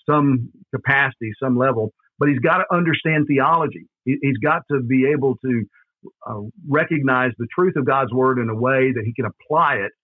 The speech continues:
to life today so that people don't just be, get, get led astray by false teachers. I mean, we're shepherds. It's like th-, that analogy. It's one of the main portraits that we have of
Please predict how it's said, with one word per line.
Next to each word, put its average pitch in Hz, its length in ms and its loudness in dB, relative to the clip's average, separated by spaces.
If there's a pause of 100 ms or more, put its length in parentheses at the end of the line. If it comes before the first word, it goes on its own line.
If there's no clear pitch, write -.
to 143 360 2
life 135 380 0
today 120 400 0
so 131 100 0
that 123 80 -4 (100)
people 160 320 0
don't 131 260 0
just 127 220 -2
be, 120 200 0 (180)
get, 131 180 -2
get 139 180 2
led 135 300 2
astray 139 540 0
by 117 160 0 (120)
false 147 260 0 (120)
teachers. 170 400 -2 (320)
I 131 40 -4
mean, 135 120 4
we're 202 180 2 (200)
shepherds. 143 340 0
It's 147 80 -4
like 180 140 0
th-, 147 340 -4
that 147 160 0
analogy. 156 580 0
It's 107 140 -14
one 160 160 0
of 185 80 2
the 127 80 2
main 135 440 2
portraits 208 460 -2 (120)
that 135 80 2
we 127 180 4
have 131 400 2
of 127 180 0